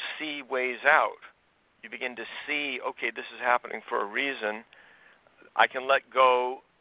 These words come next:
and not move that direction, and there's a solution over here."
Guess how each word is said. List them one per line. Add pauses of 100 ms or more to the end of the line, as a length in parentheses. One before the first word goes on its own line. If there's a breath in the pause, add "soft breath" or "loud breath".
(220)
and
not
move
that
direction, (100)
and (160)
there's
a (100)
solution
over
here."